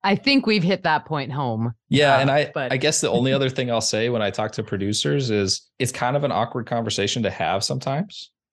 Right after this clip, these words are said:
Speaker 2: but I think it's really important to have a conversation right away about what the relationship is going to be,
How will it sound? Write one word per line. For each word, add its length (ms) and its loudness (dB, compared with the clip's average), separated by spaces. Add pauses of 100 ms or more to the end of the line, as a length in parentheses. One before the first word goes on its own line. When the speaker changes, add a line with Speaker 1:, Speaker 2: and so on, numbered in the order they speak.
Speaker 2:
but 240 2
I 80 0
think 200 -2
it's 200 -4
really 560 0
important 640 -2
to 100 -6
have 380 -2
a 60 0
conversation 680 -2
right 420 0
away 480 0 (600)
about 720 0 (280)
what 380 -2
the 440 -2 (140)
relationship 720 0
is 120 -6
going 280 -2
to 100 -6
be, 340 -8